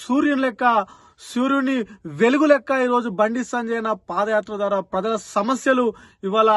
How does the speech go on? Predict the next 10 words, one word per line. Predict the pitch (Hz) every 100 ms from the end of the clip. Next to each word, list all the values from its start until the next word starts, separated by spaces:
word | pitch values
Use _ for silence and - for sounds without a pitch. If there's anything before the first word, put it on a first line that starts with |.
| 196 - 185 - 170
ద-, | 202 147
విని | 208 269 262 196 - -
ఆ | 196 202
సమస్యలు | 208 247 254 196 214
పరిష్కరించే | 240 - 285 262 262 247
విధంగా | 247 240 240
ఇవాళ | 233 220 202
ప్రయత్నం | 202 226 262 240
చేస్తా | 233 226 226 220
ఉంటే, | 202 220